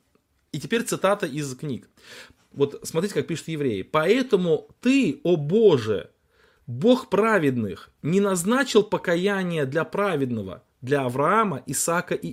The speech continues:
Иакова, которые не грешили против тебя,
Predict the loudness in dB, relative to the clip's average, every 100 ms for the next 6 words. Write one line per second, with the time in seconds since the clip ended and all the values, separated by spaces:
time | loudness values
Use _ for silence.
0 | -2 -2 -2 -10 -14 -16 _ -20 -20 -4
1 | 0 4 4 4 2 2 0 0 0 2
2 | 2 2 0 -4 -8 -8 -8 -8